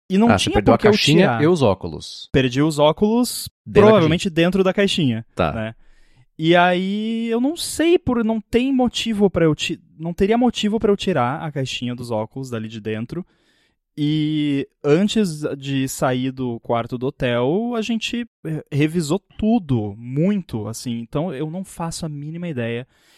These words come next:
Speaker 1: E, inclusive, eu não descarto até agora deles estarem aqui no apartamento em algum lugar e eu simplesmente não
Speaker 2: <laughs>
Speaker 1: consegui achar. Mas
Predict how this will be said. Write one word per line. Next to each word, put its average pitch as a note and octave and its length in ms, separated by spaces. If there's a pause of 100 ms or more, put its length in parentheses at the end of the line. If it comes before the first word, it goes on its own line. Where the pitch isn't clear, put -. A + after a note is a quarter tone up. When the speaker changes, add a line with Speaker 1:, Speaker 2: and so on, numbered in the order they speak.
(180)
Speaker 1:
E, C3 200
inclusive, D3+ 600
eu E3 240
não G#3 300
descarto E3+ 720
até C#3+ 240
agora D3+ 680
deles C#3+ 540
estarem E3 480
aqui D#3+ 220
no G3 80
apartamento D3+ 520
em D#3+ 40
algum C#3+ 260
lugar C#3+ 380
e - 20
eu D#3+ 80
simplesmente D3+ 480
não D3 120
Speaker 2:
<laughs> - 20
Speaker 1:
consegui D3+ 320
achar. B2+ 360 (460)
Mas A#2 420